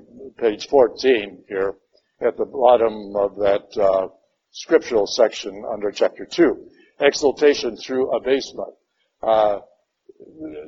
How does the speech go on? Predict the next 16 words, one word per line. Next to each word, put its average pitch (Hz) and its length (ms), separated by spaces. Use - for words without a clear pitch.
I 151 120
just 165 280
described 139 560
really 117 300
most 117 320
of 107 80
what 117 240
that 107 320
means 131 480
here 98 260
is 92 220
the 110 160
idea 123 520
of - 960
the 123 160
agony 143 760